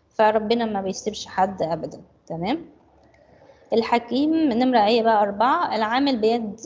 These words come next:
رخوة يفتقر، أما يد المجتهدين فتغنى". يعني اللي إيه مكسل،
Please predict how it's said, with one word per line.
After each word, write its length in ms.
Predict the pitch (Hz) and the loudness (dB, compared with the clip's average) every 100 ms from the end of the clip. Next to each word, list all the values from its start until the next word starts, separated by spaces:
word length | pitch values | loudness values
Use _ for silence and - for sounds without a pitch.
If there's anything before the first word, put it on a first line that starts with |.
| - | -2
رخوة 400 | 196 226 240 220 | 0 0 2 2
يفتقر، 760 | 208 180 - 247 339 330 - - _ _ _ _ _ - | 2 0 -4 -4 -2 -4 -4 -14 _ _ _ _ _ -6
أما 280 | 185 254 220 | 0 2 2
يد 160 | 226 233 | 2 2
المجتهدين 640 | 220 240 226 202 202 233 | 0 -6 -6 -4 -2 -2
فتغنى". 580 | 226 185 160 160 180 214 | -2 -4 -4 -8 -4 0
يعني 480 | 254 254 262 233 226 | 0 2 0 0 -2
اللي 260 | 233 240 | -2 2
إيه 160 | 220 262 | 2 2
مكسل، 760 | 254 254 254 - - 226 208 | 0 -2 -4 -4 0 0 0